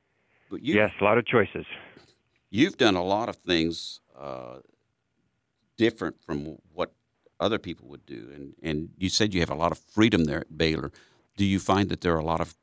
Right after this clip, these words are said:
Speaker 1: Catholic students in your classes, or do you find there are, uh, I would think in what you're teaching, you probably have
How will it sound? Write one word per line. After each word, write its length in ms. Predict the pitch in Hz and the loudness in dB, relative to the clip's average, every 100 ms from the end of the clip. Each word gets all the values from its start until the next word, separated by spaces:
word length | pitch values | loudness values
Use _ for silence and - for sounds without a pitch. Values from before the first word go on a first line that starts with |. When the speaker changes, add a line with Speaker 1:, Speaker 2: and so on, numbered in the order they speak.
| _ _ - | _ _ -4
Speaker 1:
Catholic 460 | 90 85 113 90 | 0 0 -2 -6
students 460 | - - 98 98 - | -4 0 0 0 2
in 100 | 90 | 2
your 100 | 85 | 2
classes, 640 | - 92 95 - 113 123 | -2 -2 0 -2 -4 -8
or 240 | 78 71 69 | -6 -6 -8
do 160 | 78 | -8
you 60 | 82 | -6
find 260 | - 80 76 | 0 0 0
there 140 | 69 | -4
are, 300 | 73 67 55 - - 52 120 _ _ _ _ _ _ _ _ - | -6 -12 -16 -20 -20 -20 -20 _ _ _ _ _ _ _ _ -6
uh, 200 | 50 58 - | -2 0 2
I 60 | |
would 140 | 90 90 | 2 4
think 180 | 143 92 | 0 0
in 100 | 82 | 0
what 220 | 95 - | 0 0
you're 100 | 120 | -4
teaching, 440 | - 95 - 85 | 0 -2 -2 -8
you 160 | - 85 - | -10 -16 -4
probably 280 | - 143 98 | -2 0 -2
have 220 | 82 73 | -4 -6